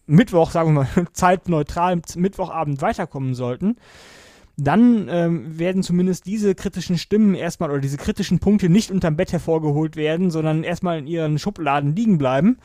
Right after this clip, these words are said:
und vielleicht zu einem späteren Zeitpunkt, wenn die Bayern dann im Halbfinale ausscheiden, hervorgeholt werden. Also ich glaube schon, dass,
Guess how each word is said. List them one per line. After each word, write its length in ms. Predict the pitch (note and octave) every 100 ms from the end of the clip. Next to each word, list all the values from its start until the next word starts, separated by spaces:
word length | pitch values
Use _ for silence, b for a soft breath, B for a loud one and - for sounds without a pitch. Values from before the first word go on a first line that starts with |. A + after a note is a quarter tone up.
| B B B B
und 260 | - F#3+ G3
vielleicht 300 | - G3 G3
zu 80 | -
einem 140 | F3
späteren 400 | - G#3 G3+ F3+
Zeitpunkt, 320 | E3+ D#3+ E3
wenn 100 | D#3+
die 60 | E3
Bayern 200 | E3+ E3+
dann 140 | E3+
im 140 | E3+ C3+
Halbfinale 460 | G3 - C3+ B2
ausscheiden, 500 | E2 A#2+ - B2 B2+
hervorgeholt 580 | A#2+ A#2 C3+ B2+ A#2 B2
werden. 180 | B2+ B2+
Also 140 | D3
ich 60 | E3
glaube 260 | F#3+ G3 G3
schon, 240 | A3+ D#4+ - B B B B -
dass, 320 | F#3 -